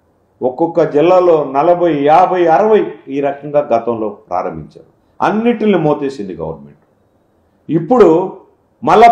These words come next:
ప్రారంభించాలని ఆర్డర్ ఇష్యూ చేశారు. ఎక్కడా ఒక్కటి కూడా ప్రారంభం, ఒక్క నెల్లూరు జిల్లాలో పోయిన సంవత్సరం నలభై ఎనిమిది ఐసోలేషన్ కేంద్రాలు ప్రారంభిస్తే ఇప్పుడు ఒకటి కూడా లేదు నెల్లూరు జిల్లాలో. ఒక అసాధారణమైనటువంటి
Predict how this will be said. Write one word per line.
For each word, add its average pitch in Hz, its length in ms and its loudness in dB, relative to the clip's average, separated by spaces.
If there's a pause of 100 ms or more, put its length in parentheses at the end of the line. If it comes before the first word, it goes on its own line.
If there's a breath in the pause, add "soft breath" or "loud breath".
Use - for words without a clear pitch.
ప్రారంభించాలని 165 760 0
ఆర్డర్ 131 260 -4 (200)
ఇష్యూ 135 220 -16
చేశారు. 110 360 -8 (560)
ఎక్కడా 123 380 -2 (120)
ఒక్కటి - 280 -12
కూడా 123 120 -6 (100)
ప్రారంభం, 85 320 -8 (240)
ఒక్క 104 140 -6 (140)
నెల్లూరు 151 360 2
జిల్లాలో 117 380 -2 (180)
పోయిన 107 200 -4 (100)
సంవత్సరం 95 440 -10 (720)
నలభై 160 480 2 (200)
ఎనిమిది 135 360 -4 (180)
ఐసోలేషన్ 160 600 -4
కేంద్రాలు 95 400 -4 (100)
ప్రారంభిస్తే 95 540 -6 (440)
ఇప్పుడు 127 260 -4 (100)
ఒకటి 214 260 -2
కూడా 208 220 4
లేదు 92 240 -6
నెల్లూరు 82 300 -12
జిల్లాలో. 67 300 -20 (920)
ఒక 160 140 -4 (100)
అసాధారణమైనటువంటి 180 880 2